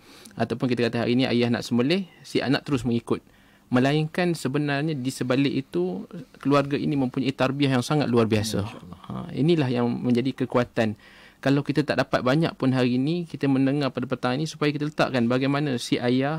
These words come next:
Speaker 1: ataupun yang mendengar ni suami, bagaimana nak jadikan suami ataupun keluarga kita ni keluarga yang terbaik seperti keluarga Nabi Allah Ibrahim. Keluarga yang mampu untuk mentarbiah,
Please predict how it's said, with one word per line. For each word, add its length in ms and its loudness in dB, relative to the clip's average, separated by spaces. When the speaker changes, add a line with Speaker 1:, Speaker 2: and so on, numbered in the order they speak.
Speaker 1:
ataupun 320 -4
yang 80 4
mendengar 320 2
ni 80 -2
suami, 480 0
bagaimana 400 0
nak 240 -2
jadikan 400 0
suami 400 0
ataupun 400 -4
keluarga 400 2
kita 160 -2
ni 80 -2
keluarga 400 2
yang 160 2
terbaik 400 2
seperti 320 -6
keluarga 240 2
Nabi 240 4
Allah 160 0
Ibrahim. 400 0
Keluarga 320 4
yang 240 2
mampu 400 0
untuk 320 0
mentarbiah, 640 2